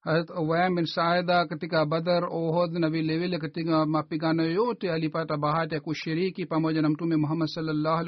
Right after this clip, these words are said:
alaihi wa sallam. Asim bin Suaid anasimulia, yeye alisikia binti wa Uwaim bin Saada anasema,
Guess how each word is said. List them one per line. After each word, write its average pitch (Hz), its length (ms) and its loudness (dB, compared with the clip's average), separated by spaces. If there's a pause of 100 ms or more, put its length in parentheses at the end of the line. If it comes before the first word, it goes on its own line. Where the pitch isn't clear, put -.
(100)
alaihi 147 140 0
wa 147 120 -2
sallam. 202 340 -2 (1400)
Asim 180 400 0
bin 190 100 2
Suaid 190 420 0
anasimulia, 175 920 -2 (2250)
yeye 165 680 0 (1040)
alisikia 180 680 -2
binti 185 360 -2
wa 156 320 2
Uwaim 170 480 0
bin 160 160 0
Saada 170 640 -4
anasema, 175 720 -2